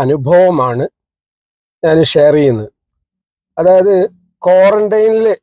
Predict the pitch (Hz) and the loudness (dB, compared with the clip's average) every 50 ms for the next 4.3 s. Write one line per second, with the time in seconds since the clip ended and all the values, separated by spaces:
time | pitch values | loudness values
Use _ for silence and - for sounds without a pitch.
0 | _ _ _ _ _ _ _ _ - 151 139 139 123 - - 147 143 143 147 170 | _ _ _ _ _ _ _ _ -8 -4 -4 -4 -6 -4 -4 -4 -2 -2 -4 -4
1 | - _ _ _ _ _ _ _ _ _ _ _ _ _ _ _ _ _ _ - | -6 _ _ _ _ _ _ _ _ _ _ _ _ _ _ _ _ _ _ -4
2 | 147 147 156 156 156 165 139 127 185 214 190 185 180 - 214 220 220 226 214 196 | 0 0 2 2 2 0 0 0 0 0 0 -2 -2 -2 0 0 2 2 2 0
3 | 185 160 175 175 175 170 170 151 143 143 147 147 147 147 143 139 - _ _ _ | 2 2 2 2 2 2 0 0 0 0 0 0 0 -2 -4 -4 -8 _ _ _
4 | - 147 135 131 131 139 | -12 -10 -8 -6 -4 -4